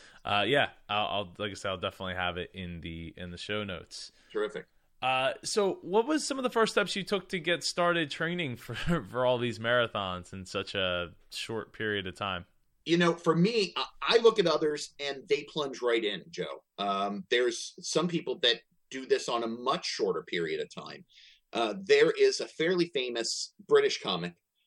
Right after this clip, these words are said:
Speaker 2: um, who also does serious work, so not to downplay him, but he's definitely known as a comedian, known as Eddie Izzard.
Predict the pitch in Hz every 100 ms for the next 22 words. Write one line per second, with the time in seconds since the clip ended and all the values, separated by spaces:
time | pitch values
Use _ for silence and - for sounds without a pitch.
0 | _ - 95 98 95 98 98 _ - 127
1 | 113 - 113 135 113 107 - 104 104 113
2 | - 104 - _ - 92 87 85 101 95
3 | 90 87 90 90 90 98 113 - 113 104
4 | 101 95 - 104 101 98 95 98 92 _
5 | - 98 95 - _ _ 127 127 113 120
6 | 156 175